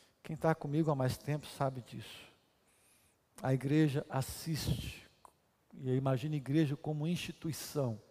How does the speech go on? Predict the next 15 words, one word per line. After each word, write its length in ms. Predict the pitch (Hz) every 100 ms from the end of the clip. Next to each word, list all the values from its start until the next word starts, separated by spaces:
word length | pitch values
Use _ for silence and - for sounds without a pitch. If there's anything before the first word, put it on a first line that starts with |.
| _
organização. 960 | - 143 135 139 143 127 123 - 123 113 - - - - - - -
A 140 | 131
igreja 400 | 131 156 151 147
assiste 600 | 135 - - 165 156 -
as 180 | 113 -
pessoas 400 | - - 151 139
com 160 | - 147
o 40 |
que 100 | -
ela 180 | 143 139
tem, 280 | - 143 139
com 220 | - 139
os 120 | 120
recursos 520 | 127 - - 143 139
financeiros, 920 | - 139 120 110 - 147 165 151 147